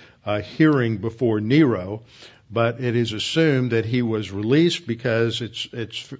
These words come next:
when you put the details together, uh, Paul would have gone on a second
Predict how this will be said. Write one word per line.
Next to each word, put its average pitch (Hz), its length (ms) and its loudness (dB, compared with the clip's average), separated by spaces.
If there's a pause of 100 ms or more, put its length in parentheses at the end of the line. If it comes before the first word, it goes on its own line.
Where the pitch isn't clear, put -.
when 117 260 -4
you 110 100 -6
put 151 300 -2
the 120 80 -2
details 123 500 -2
together, 110 520 -2 (440)
uh, 107 280 0
Paul 143 400 -2
would 120 100 0
have 110 100 -2
gone 120 260 -2
on 113 200 -4
a 104 160 -6
second 131 640 -4